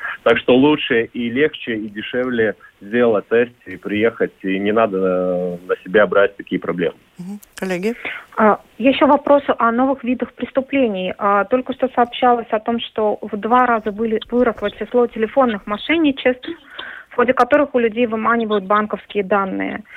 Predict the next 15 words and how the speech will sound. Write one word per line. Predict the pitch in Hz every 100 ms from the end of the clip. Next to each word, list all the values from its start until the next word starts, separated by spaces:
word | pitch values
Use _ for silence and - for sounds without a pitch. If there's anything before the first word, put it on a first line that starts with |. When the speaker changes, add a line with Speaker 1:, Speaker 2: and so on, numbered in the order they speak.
| - -
Speaker 3:
Скажите, | - 233 285 285 240 214
есть | 208 294 -
ли | 294 269
положительные | 269 269 285 302 285 254 226
примеры | 247 240 247 214
борьбы | 214 220 247
с | 240
такими | 185 - 196
мошенничествами | 190 185 220 247 247 202 185 196 196 196
и |
удалось | 190 214 240 262
ли | 226
хоть | 196 -
кого-то | 202 220 220
наказать? | 202 196 208 208 170